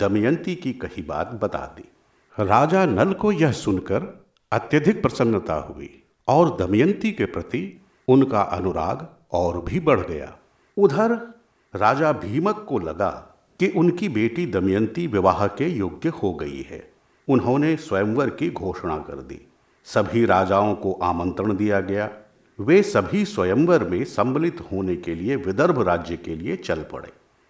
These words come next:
उधर जब देवताओं को इस स्वयंवर का पता चला तो वे भी उसमें भाग लेने निकल पड़े। किंतु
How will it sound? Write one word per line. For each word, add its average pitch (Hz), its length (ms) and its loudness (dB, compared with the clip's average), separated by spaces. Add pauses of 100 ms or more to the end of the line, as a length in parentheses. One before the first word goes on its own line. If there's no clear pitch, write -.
उधर 123 340 0
जब 147 320 2
देवताओं 107 600 4
को 175 220 0
इस 147 260 -4
स्वयंवर 110 420 2
का 107 160 2
पता 104 360 0
चला 71 440 -8 (360)
तो 214 140 4
वे 120 200 2
भी 160 180 -2
उसमें 143 460 -2
भाग 90 320 -2
लेने 90 300 -2
निकल 87 280 -4
पड़े। 71 300 -12 (400)
किंतु 175 320 0